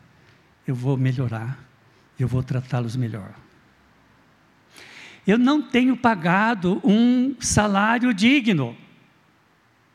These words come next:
Eu vou aumentar o salário de todos os meus empregados. Eu nunca quis saber da vida particular deles.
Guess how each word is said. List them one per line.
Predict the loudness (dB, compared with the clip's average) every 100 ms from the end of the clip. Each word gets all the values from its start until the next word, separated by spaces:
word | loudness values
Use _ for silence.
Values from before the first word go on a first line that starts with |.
| _ _ _ _ _ _ _ _ _ _ _ _ -10
Eu | -8
vou | -4 -4 -6 -8
aumentar | -4 -2 -2 -4 -6 -6
o | -6
salário | -6 -6 -6 -8 -8 -8
de | -10 -12
todos | -6 -6 -6 -8
os | -8 -4
meus | -4 -4
empregados. | -8 -8 -10 -12 -18 -20 _ -20 -20 _ _ _ _ _ _ _ _ _ _ _ _ _ _ _ -20 -20 -20 -20 -8 -2
Eu | 2
nunca | 4 4 2 2 -2
quis | -2 -2
saber | 0 0 2 0
da | 0
vida | 0 0 0
particular | 0 0 -2 -4 0 0
deles. | 2 2 2 -2 -8 -12 -16 -18